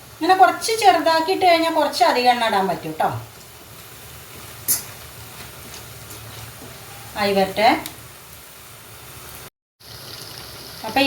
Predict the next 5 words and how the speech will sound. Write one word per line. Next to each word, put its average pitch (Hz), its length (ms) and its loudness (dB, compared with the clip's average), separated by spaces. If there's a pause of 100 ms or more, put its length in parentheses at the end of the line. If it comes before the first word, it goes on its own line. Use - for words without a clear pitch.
ഇത് 302 180 8 (540)
പുറത്ത് 277 420 6 (120)
നല്ല 330 400 0 (160)
ക്രിസ്പി, 294 420 0 (1160)
ഉള്ളിൽ 254 220 4